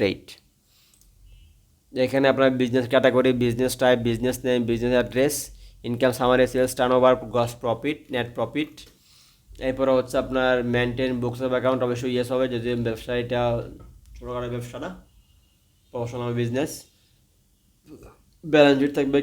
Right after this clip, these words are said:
cash in hand থাকবে, ইনভেন্টরি থাকবে, ফিক্সড অ্যাসেট থাকবে, other asset থাকবে, টোটাল অ্যাসেট থাকবে। অর্থাৎ এক কথায় আপনি যার ইনকাম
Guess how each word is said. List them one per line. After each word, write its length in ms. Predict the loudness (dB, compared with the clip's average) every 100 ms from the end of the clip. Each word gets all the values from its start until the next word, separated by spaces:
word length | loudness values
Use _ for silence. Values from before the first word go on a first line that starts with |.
| 2
cash 200 | 2 2 -2
in 60 | 0
hand 160 | 0 0
থাকবে, 220 | -2 0 0
ইনভেন্টরি 380 | 2 0 0 -2 -2
থাকবে, 200 | -4 -4 -4
ফিক্সড 280 | -8 -8 -8
অ্যাসেট 200 | -10 -6
থাকবে, 220 | -8 -2 0
other 180 | 2 0 0
asset 200 | -4 -8 -10
থাকবে, 240 | -8 -4 -6 -6 _ _ _ _ _
টোটাল 220 | -4 2 4 2
অ্যাসেট 160 | -2 -6
থাকবে। 180 | -6 -2 -2
অর্থাৎ 180 | 0 -2 -2
এক 80 | 0
কথায় 240 | 0 4 4
আপনি 140 | 2 0 2
যার 160 | 2 2 -4 -18 _ _ _ _ _ _ _ -10
ইনকাম 400 | -6 -2 0 0